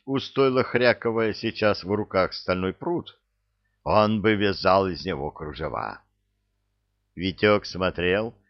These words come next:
то на слегка подсохшую дорогу, то в зеркало заднего вида.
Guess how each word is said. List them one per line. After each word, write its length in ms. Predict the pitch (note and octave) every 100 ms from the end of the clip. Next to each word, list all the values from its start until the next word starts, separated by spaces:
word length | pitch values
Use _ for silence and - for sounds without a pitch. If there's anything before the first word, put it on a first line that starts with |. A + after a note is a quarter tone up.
| _ _ _
то 180 | C#3+ E3+
на 140 | D#3
слегка 560 | A#2 G#2+ G#2+ - G2+ F#2+
подсохшую 880 | - F2+ - - D#2+ D2 - - G2+
дорогу, 760 | C3 G#2+ C3 C3 A#2+ A#2+ A2 _ _ _ _
то 220 | G#2 C#3
в 80 | C#3+
зеркало 640 | G#2+ B2 B2+ B2+ C3+ C3+
заднего 720 | F#2 G2 F#2+ E2 G2 G2+ A#2
вида. 680 | A2+ F2+ D2 - B1 A#1+